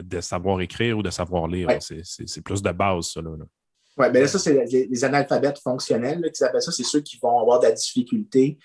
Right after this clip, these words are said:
Speaker 2: à, à concevoir, tu sais, qu'est-ce qui est communiqué. Puis ça, c'est, c'est surprenant à quel point c'est plus élevé. Puis ça, ça, c'est une des affaires qui me rend étrangement encore plus hostile à l'intervention de l'État dans l'économie. Parce que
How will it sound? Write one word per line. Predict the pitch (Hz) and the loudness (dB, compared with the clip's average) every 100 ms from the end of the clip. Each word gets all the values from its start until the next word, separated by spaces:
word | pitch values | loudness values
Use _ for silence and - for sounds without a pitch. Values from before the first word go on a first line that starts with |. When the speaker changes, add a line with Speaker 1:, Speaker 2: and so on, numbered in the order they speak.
| - _ _ 113 | -20 _ _ 2
Speaker 2:
à, | 113 113 - | 2 2 0
à | 107 | -6
concevoir, | - 135 - 131 107 117 135 131 | -4 -4 2 2 4 4 4 0
tu | 139 | -2
sais, | |
qu'est-ce | 143 127 - | -2 -2 -2
qui | 117 | -6
est | 110 | 0
communiqué. | 127 113 110 107 - 190 | 0 2 -2 -4 0 -2
Puis | - - - - | -2 -14 -14 0
ça, | 285 | 0
c'est, | 311 185 | 4 4
c'est | - 147 | 4 2
surprenant | 175 175 135 127 | 2 2 2 4
à | 147 | 4
quel | - 120 | 4 2
point | - 147 | 2 0
c'est | 131 120 | 0 0
plus | 143 143 | 0 2
élevé. | 117 104 120 175 - _ _ - | 2 2 0 -4 -6 _ _ -4
Puis | - | 0
ça, | |
ça, | - - 139 | 2 2 0
c'est | - 165 | -2 0
une | |
des | 175 151 | 2 2
affaires | 135 226 - | 0 -2 -4
qui | 135 | -4
me | 123 | -4
rend | 151 - | -4 -4
étrangement | 147 139 131 131 147 156 - | -4 -2 -2 -2 -2 -4 -2
encore | 127 143 147 139 139 - - | 0 2 2 2 2 -4 -2
plus | 175 180 | 0 2
hostile | - - - 165 | 0 -2 -2 0
à | 120 | 0
l'intervention | 113 110 120 120 113 - 156 | 0 -2 -2 0 -2 -2 0
de | 123 | 2
l'État | - 143 | 2 2
dans | 123 | 2
l'économie. | 107 104 107 101 101 147 - - - _ _ | 0 2 0 2 0 -2 -10 -20 -20 _ _
Parce | 139 | -2
que | - | 2